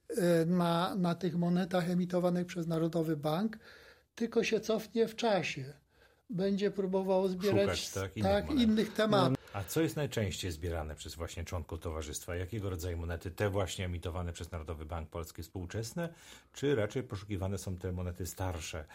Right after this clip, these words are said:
Speaker 1: I te, i te. Nie ma, nie ma tu,
Speaker 2: Nie ma tutaj
Speaker 1: te,
Speaker 2: różnicy.
Speaker 1: te współczesne, one są zanętą, bo tam są tematy historyczne na przykład. Tak jak mamy te skarby k-, e, Stanisława Augusta. Tam są
Speaker 2: Dokładnie.
Speaker 1: popiersia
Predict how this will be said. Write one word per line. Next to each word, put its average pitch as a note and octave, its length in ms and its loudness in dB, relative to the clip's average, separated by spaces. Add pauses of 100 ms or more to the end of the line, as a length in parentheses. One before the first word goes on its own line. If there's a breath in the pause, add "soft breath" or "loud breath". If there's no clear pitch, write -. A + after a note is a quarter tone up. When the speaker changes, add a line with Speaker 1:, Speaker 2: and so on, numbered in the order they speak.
Speaker 1:
I G3+ 100 -2
te, E3+ 220 2
i F#3+ 80 0
te. E3 260 0
Nie E3+ 140 2
ma, E3+ 180 0
nie F#3 200 2
ma D3+ 140 -2
tu, - 100 0
Speaker 2:
Nie G#2+ 60 2
ma F#2+ 140 0
tutaj F2 220 -2
Speaker 1:
te, A#2+ 120 2
Speaker 2:
różnicy. A#3 200 4
Speaker 1:
te G#3+ 120 4
współczesne, F#3+ 680 0
one G3+ 240 2
są F3+ 200 0
zanętą, E3 720 0
bo E3+ 100 0
tam G#3 220 2
są G3+ 200 0
tematy F#3+ 400 2
historyczne F#3+ 640 0
na D#3 120 0
przykład. C#3+ 360 -6
Tak E3+ 120 2
jak F#3 120 0
mamy F#3 280 0
te F3 140 -4
skarby F#3 420 2
k-, F#3+ 120 -2 (720 loud breath)
e, F3+ 460 4
Stanisława F3 540 2
Augusta. F3 540 2 (240 loud breath)
Tam F#3 240 2
są - 60 -2
Speaker 2:
Dokładnie. A3 200 4
Speaker 1:
popiersia G3 840 4